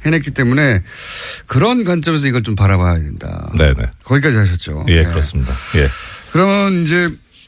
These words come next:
Speaker 1: 그 금요일 날 하고 또 달라진 점은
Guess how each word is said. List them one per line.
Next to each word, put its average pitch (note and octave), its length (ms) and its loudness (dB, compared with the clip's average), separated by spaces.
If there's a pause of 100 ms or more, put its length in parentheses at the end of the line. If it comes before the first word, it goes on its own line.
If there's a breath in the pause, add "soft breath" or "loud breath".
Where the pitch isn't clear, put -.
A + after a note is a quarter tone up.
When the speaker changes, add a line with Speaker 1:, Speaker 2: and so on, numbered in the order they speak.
(1160)
Speaker 1:
그 C#3 300 -4
금요일 A3 400 0
날 F#3+ 480 -2 (440)
하고 F#3 180 -4
또 A3 80 -4
달라진 E3+ 380 0
점은 E3 440 0